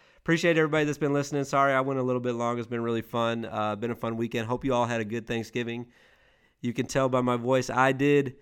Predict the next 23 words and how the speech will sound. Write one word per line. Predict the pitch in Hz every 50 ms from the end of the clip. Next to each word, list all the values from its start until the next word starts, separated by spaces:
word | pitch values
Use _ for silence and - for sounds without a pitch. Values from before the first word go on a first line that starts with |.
| _ _ _ _ _ _ _ _ _ _ _ -
And, | 123 127 131 131 127 127 123
uh, | 127 127 127 127 127 123 123 123 120 120 113 113 113 113 104 - - -
go | 117 139 143 151
Big | 147 151 170 156 156
Ten, | - - 160 156 160 147 127
man. | 123 127 131 135
Enjoy | 135 131 123 143 170 196
the | 202 175 139
games | 117 135 135 143 143 139 139
tomorrow. | - 139 135 139 131 131 135
It's | 143 139
gonna | - 151 131
be | 120 107
great. | 98 98 104 110 120 127 131 131 123 - - _ _ _ _ _ _ _ _ _ _ _ _ _ _ - -
Hit | - 139 151
me | 175 185
up | 175 165 170
on | 151 147 147
Twitter. | 139 - 151 156 147 147
It's | 127 117 -
Casual | - - 131 135 139 120 127 131 127
Big | 117 120 135 131 131
Ten. | - 147 139 139 139 135 135 131 135